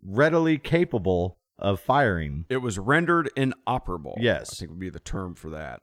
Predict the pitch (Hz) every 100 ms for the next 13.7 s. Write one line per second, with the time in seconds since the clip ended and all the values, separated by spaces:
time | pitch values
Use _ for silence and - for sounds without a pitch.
0 | _ - 117 117 123 131 131 127 120 113
1 | 110 107 104 101 98 92 - - _ -
2 | 123 - 101 123 120 117 127 147 - _
3 | _ _ 87 90 - 147 160 127 98 85
4 | 87 82 95 101 82 90 92 - 87 92
5 | 95 123 135 - 78 87 90 87 - 76
6 | 71 - 80 80 85 85 85 80 - 80
7 | 85 92 85 85 95 - 165 156 113 92
8 | 73 69 - _ _ _ _ _ _ -
9 | 294 285 247 196 - 156 196 175 165 190
10 | 202 - 185 160 135 131 135 196 208 -
11 | - 107 107 110 98 92 160 226 - 135
12 | 120 110 95 98 101 143 170 104 - 98
13 | 92 202 - 107 92 104